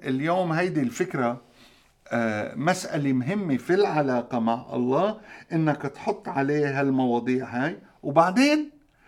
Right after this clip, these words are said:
ساعتها لما أنت عم ت-، تقوم باللي لازم تقوم فيه،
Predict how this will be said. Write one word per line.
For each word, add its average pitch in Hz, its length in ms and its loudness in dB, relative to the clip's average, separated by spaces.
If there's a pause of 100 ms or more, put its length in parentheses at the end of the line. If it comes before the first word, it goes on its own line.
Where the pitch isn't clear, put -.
(120)
ساعتها 185 520 4
لما 180 380 0
أنت 190 180 -4
عم 156 260 0
ت-، - 180 -14 (240)
تقوم 233 480 4
باللي 175 300 4
لازم 156 440 0
تقوم 135 340 -2
فيه، 135 340 -6